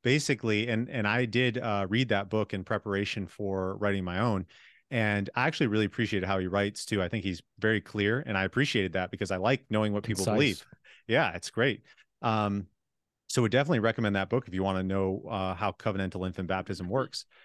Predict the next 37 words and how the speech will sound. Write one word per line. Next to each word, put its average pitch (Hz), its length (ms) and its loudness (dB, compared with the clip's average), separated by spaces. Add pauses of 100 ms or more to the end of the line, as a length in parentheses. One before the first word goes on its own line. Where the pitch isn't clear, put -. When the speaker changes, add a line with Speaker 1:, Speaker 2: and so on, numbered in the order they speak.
(280)
Speaker 1:
Uh, 113 240 4
but 123 300 0
what 127 160 2
I 123 80 4
would 120 80 2
say 175 160 4
is 175 100 2
his 123 160 2
presupposition 120 760 0
is 120 240 0
exactly 110 480 0
what 107 160 0
we 113 80 -2
were 104 80 0
just 92 200 -6
talking 120 360 0
about, 95 340 0
is 107 160 -2
that 104 160 0
he's 135 320 0
assuming 104 680 0 (280)
that 107 480 0
you 110 160 0
have 107 500 -2 (240)
identity 117 720 0
between 104 400 -2
the 95 80 -2
people 117 280 -4
of 101 80 -2
God 101 260 2
in 98 40 -4
the 98 120 -4
Old 107 200 -2
Testament 107 460 -4
and 98 160 -2
New 123 120 2
Testament, 98 600 -4